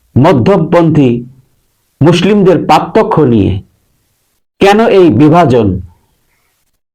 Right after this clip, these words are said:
এবং ইসলামের প্রকৃত শিক্ষা কি হতে পারে, আমরা জানব। কট্টরপন্থীদের ধ্বংসাত্মক মানসিকতার পেছনে কি লুকিয়ে আছে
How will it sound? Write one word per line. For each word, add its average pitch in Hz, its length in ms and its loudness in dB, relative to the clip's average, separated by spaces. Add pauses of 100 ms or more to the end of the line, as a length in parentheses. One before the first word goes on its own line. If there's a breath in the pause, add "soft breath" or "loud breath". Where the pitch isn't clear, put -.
(100)
এবং 214 240 2
ইসলামের 214 500 0
প্রকৃত 226 340 -2
শিক্ষা 175 680 -4
কি 233 120 -2
হতে 196 260 0
পারে, 101 360 -6 (1300)
আমরা 165 220 0
জানব। 170 680 0 (880)
কট্টরপন্থীদের 190 1000 0
ধ্বংসাত্মক 185 720 -2 (580)
মানসিকতার 190 1040 2
পেছনে 185 480 0
কি 254 160 0
লুকিয়ে 190 380 2
আছে 113 320 -4